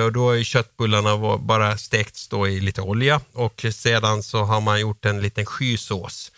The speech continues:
Eh, ingen grädde i, men man, man känner nog att, pff,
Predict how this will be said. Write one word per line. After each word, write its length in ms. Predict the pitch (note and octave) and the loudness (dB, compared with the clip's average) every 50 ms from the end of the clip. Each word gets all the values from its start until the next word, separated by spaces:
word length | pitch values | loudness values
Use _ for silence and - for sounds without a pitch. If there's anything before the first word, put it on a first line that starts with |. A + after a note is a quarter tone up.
| - - - - _ | -20 -20 -20 -14 _
Eh, 300 | - A#2 A2 G#2+ A2 A#2+ | -2 0 2 2 2 2
ingen 220 | A#2 A2 A2 G#2+ G#2 | 0 0 0 0 2
grädde 320 | A2 A#2 A2+ G#2+ F#2+ G2+ | 2 2 2 0 -2 -4
i, 120 | F#2+ F#2+ F#2+ | -4 -4 -4
men 200 | G2 G2+ G#2 G#2+ - - - - - _ | -6 -6 -6 -8 -10 -16 -20 -20 -20 _
man, 160 | - B2 B2+ E2+ | -6 -6 -4 -2
man 100 | A#2+ A#2+ | -2 -2
känner 320 | - - C#3 C3+ B2+ A#2 | 0 2 0 2 2 2
nog 200 | G#2+ G#2+ G#2 G2+ | 0 0 0 -2
att, 160 | G2 F#2 - - | -2 -4 -6 -12
pff, 720 | - - - - - - _ _ _ _ _ - - | -20 -20 -20 -20 -20 -20 _ _ _ _ _ -14 -14